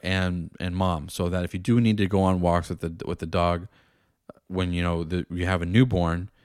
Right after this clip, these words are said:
that, you know, in the stroller, that you're not, you know, doing this for the first time with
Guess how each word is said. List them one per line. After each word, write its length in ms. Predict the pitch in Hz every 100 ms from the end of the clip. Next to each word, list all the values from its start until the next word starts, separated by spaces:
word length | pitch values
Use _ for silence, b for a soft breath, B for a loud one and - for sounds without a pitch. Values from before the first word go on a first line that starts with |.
| _ _ -
that, 260 | 92 92 -
you 100 | 92
know, 140 | 85
in 80 | 90
the 60 | -
stroller, 440 | - 139 117 92
that 200 | 85 80
you're 120 | 87
not, 460 | 90 92 92 90 - _ _
you 120 | - 95
know, 260 | 85 87 - 117
doing 300 | 107 101 95
this 140 | 90
for 100 | -
the 140 | 92 90
first 260 | 95 90
time 300 | - 87 87
with 200 | 90 87